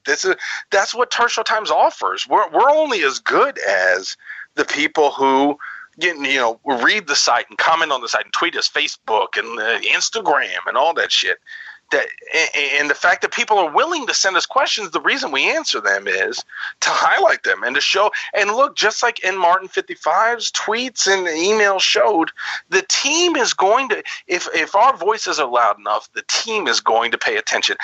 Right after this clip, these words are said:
I, and I, I say this with reservation, but I say it sincerely.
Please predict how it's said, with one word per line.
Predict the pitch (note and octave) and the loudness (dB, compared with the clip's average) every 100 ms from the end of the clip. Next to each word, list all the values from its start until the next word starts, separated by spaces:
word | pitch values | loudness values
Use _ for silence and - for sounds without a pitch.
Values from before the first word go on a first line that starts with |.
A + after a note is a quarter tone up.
| - - | -4 0
I, | D#3+ F3 - | 0 0 -2
and | B2+ | -2
I, | A2 G#2+ | 0 0
I | G2+ A2 | 0 0
say | - E3 F3 | -2 0 0
this | D#3+ C#3 C#3 - - _ _ _ _ _ _ _ _ _ - | 0 0 -2 -4 -6 _ _ _ _ _ _ _ _ _ -4
with | C3+ A#2 | -2 -2
reservation, | G#2+ B2 D3+ D3+ B2+ F3 G3 - F#2+ G#2+ C3 - | -2 0 0 -2 0 0 0 -2 -4 -10 -10 -2
but | B2 | 0
I | A#2 | 0
say | G#2+ - D3 D#3 | 0 0 0 0
it | D3 | 0
sincerely. | - C#3 B2 C3 G3+ F3+ A#2 F#2 - F2 A2+ | -2 -2 -2 0 2 2 0 -4 -8 -8 -8